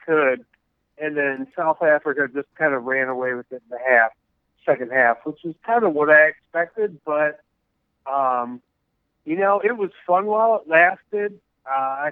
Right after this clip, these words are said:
think South Africa's really starting to kind of round into their top form, but, um, I, I'm kind of hoping that this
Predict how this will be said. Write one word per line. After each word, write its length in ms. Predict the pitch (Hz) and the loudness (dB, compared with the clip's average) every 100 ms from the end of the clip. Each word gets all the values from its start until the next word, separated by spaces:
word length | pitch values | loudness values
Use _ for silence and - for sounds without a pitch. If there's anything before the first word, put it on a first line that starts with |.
| - | -8
think 180 | 196 - _ - | -10 -12 _ -10
South 280 | 170 160 | -10 -4
Africa's 460 | 170 165 170 165 139 120 | -2 -2 -4 -10 -10 -8
really 400 | 131 139 147 143 - | -4 -2 -2 -4 -2
starting 400 | 143 143 135 135 151 | 0 2 -2 -6 -10
to 100 | 127 | -8
kind 220 | 143 135 | -6 -6
of 140 | 113 | -4
round 340 | 123 127 127 131 | -4 -2 -4 -4
into 320 | 131 - 135 | -8 -8 -8
their 260 | 127 131 - | -2 -2 0
top 240 | 143 135 - | 0 0 -2
form, 480 | - 135 139 143 135 - | -10 -6 -4 -4 -6 -4
but, 280 | 127 123 - _ _ _ _ _ _ _ _ - | -2 -2 -6 _ _ _ _ _ _ _ _ -4
um, 580 | 131 120 113 110 107 110 _ _ _ _ _ | 2 4 4 0 -4 -14 _ _ _ _ _
I, 120 | 139 143 - | -14 -12 -6
I'm 100 | 151 | -6
kind 280 | - 202 185 | 0 2 4
of 60 | |
hoping 440 | 165 180 - 170 156 | 4 2 0 0 0
that 160 | 151 | 0
this 140 | - | -2